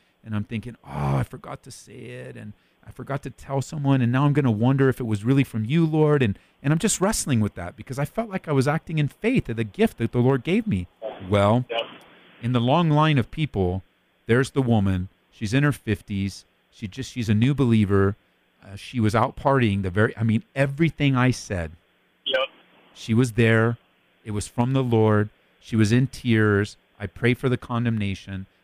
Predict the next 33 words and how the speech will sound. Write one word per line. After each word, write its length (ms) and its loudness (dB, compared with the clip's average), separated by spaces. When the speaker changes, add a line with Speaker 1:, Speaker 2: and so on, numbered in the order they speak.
Speaker 1:
I 80 -8
encourage 460 0
her 80 -2
to 80 -4
stay 320 -4
away. 480 0
Well, 180 0
actually, 280 -6
she 180 -6
already 320 0
answered, 400 -6
"I'm 180 -12
not 220 -4
going 300 2
back." 420 -8
I'm 160 -10
like, 300 -8
like 240 -12
that, 240 -4
that 220 -6
there 200 0
are 240 2
particular 640 -2
benefits 680 -2
of 160 -12
each 240 -6
spiritual 480 0
gift. 400 -8
And 160 -14
for 160 -6
Speaker 2:
Oh, 40 -2
yeah. 420 0
Speaker 1:
tongues, 240 -10